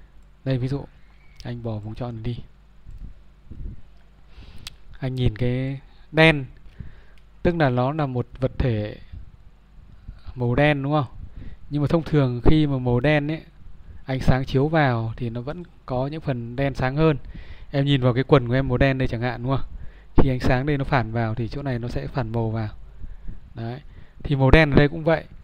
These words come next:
Nó sẽ phải có những cái diện sáng hơn. Anh chọn màu đen ở đây. Anh vào bảng color, anh sẽ cho những cái phần sáng lên ở đây. Đấy, nó sẽ phải có phần sáng lên thì nó mới ra khối được. Đấy. Sau đấy chúng ta lại chọn màu trung gian này, chúng ta sẽ vẽ tiếp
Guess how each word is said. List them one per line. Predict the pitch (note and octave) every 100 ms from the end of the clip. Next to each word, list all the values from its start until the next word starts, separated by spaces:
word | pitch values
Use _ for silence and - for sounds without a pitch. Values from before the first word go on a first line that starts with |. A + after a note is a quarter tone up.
| - - - -
Nó | C#3
sẽ | C3+ F3+
phải | D#3 C#3+
có | B2 B2+
những | D3+
cái | D#3+
diện | D#3 E3+
sáng | C3 B2+ C3+
hơn. | D#3 C#3 B2 - -
Anh | C3
chọn | C3 C3
màu | A#2+
đen | A#2+ C3+
ở | A#2
đây. | A#2+ C3 - - - - - - - -
Anh | - B2+
vào | A#2+
bảng | A#2 -
color, | C3 B2+ B2+ B2
anh | A#2+
sẽ | - C#3
cho | - B2+ A#2+
những | B2 C3+
cái | C#3
phần | C3 G#2+
sáng | - A2+ A2
lên | C3+ B2
ở |
đây. | A2+ A#2+ A#2 - - - - - - _ - - - - - - - -
Đấy, | G#2+ B2
nó | B2
sẽ | D#3
phải | C#3+ B2
có | B2
phần | D3
sáng | - B2
lên | C#3+ C#3+
thì | B2+
nó |
mới | C3
ra | C#3+ D3
khối | C3+ B2+
được. | D3 C3 - - - - - - - - - - - - -
Đấy. | A#2+ D3+ E3+ - - - - - - - - - - - - - -
Sau | - C#3
đấy | C3
chúng | C#3 C#3+
ta | D3
lại | C#3+
chọn | D3+ C#3+
màu | C3 B2
trung | D3
gian | C#3+ C#3+ C3
này, | A#2+
chúng | B2+
ta | C3
sẽ | C3 C3+
vẽ | C#3+ E3
tiếp | F3+ F#3